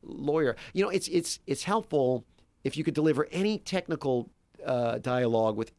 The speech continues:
any, uh, shred of believability. 'Cause that's helped me a lot over the career. 'Cause a lot of times, you just can't say all this pharmaceutical stuff, all this legal stuff, all this scientific stuff. And I've gotten a few of those jobs like that. If you can make any of that stuff sound even halfway believable,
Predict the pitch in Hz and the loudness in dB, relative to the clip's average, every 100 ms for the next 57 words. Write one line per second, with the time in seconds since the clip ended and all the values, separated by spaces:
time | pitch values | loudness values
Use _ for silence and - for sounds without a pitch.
0 | _ 185 202 196 165 143 - - 147 151 | _ 0 4 4 4 0 -6 -20 -4 -2
1 | 131 - 143 127 117 127 117 107 104 104 | 0 2 2 4 2 0 0 0 -2 -4
2 | - - - - - _ _ 156 139 208 | -6 -10 -16 -20 -20 _ _ -2 2 2
3 | - 160 135 127 120 139 123 117 110 - | 2 0 0 0 2 2 0 -2 -4 -6
4 | 123 110 - 120 156 190 - - - 170 | -4 -4 -4 -4 -2 -2 -4 -8 -10 -8
5 | 160 165 233 214 - 220 175 139 - 156 | -6 -4 -2 -2 0 2 2 0 -2 -4
6 | 139 - 156 123 - 107 120 127 127 160 | -2 -2 -2 -2 -2 -4 -4 -4 -2 -2
7 | 165 127 - 101 131 135 - 156 151 185 | 0 -2 -2 -2 -2 -2 -2 -2 -2 -4
8 | 180 - 101 101 - - - 147 190 185 | -6 -4 -4 -6 -12 -18 -2 2 2 2
9 | 220 277 - 143 113 110 104 104 110 - | 2 2 0 2 2 2 -2 -4 -8 -6
10 | 110 98 - 143 190 175 - 196 226 214 | -6 -6 -8 -4 -4 -4 -6 -8 -2 0
11 | 175 147 135 - 131 127 156 143 131 123 | 0 -2 -4 -2 -4 -2 -2 -2 -4 -8
12 | 156 185 220 120 117 107 117 117 110 101 | -4 -4 -4 -2 0 0 -4 -2 -2 -2
13 | 110 107 | -2 -2